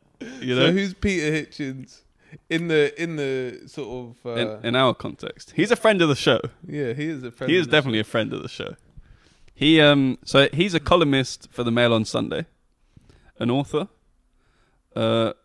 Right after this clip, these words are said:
Speaker 1: an esteemed author.
Speaker 2: <laughs> How many books have you, <laughs> how many books do you have of his, or have you
Speaker 1: I've got
Speaker 2: had?
Speaker 1: one. Uh,
Speaker 2: Two.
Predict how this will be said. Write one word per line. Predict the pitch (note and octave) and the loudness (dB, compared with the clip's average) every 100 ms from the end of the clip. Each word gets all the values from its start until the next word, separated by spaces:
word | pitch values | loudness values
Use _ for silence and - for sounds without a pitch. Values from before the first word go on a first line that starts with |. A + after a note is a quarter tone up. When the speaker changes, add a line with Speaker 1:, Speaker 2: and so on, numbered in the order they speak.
| _ - | _ -6
Speaker 1:
an | |
esteemed | A#2+ - F#3 E3+ G#2 | -4 -4 -6 -4 -4
author. | G2+ - - _ - | -6 -10 -16 _ -8
Speaker 2:
<laughs> | C#2 D2 - - _ _ _ _ _ _ D4+ D4 - _ - | -6 -4 -8 -16 _ _ _ _ _ _ -20 -20 -20 _ -18
How | C3+ | -12
many | C#3 | -10
books | C#3 C#3 B2+ D3 | -10 -12 -14 -14
have | D3 | -12
you, | C#3+ D#3 - - | -6 -6 -6 -2
<laughs> | D4+ A#3+ - D#3 C#3 | -2 0 -4 -8 -4
how | F3+ | -4
many | F#3 G#3 | -2 -4
books | E3+ F#3 D#3+ | -4 -4 -4
do | - | -10
you | D#3 D#3 | -6 0
have | D#3 C#3+ | 0 0
of | C3 B2+ | -6 -12
his, | A#2+ - - - | -12 -12 -18 -10
or | C3+ C#3 | -4 0
have | C#3+ C#3 | 0 4
you | C3 | 2
Speaker 1:
I've | B2+ | 4
got | B2 | 4
Speaker 2:
had? | B2 | 4
Speaker 1:
one. | D3 B2+ G#2 C#3+ _ - | 4 4 0 -8 _ -4
Uh, | A2+ A2+ A2+ A2 - - _ _ _ | 2 2 2 0 -4 -14 _ _ _
Speaker 2:
Two. | - D#3 A#2 | -12 -10 -10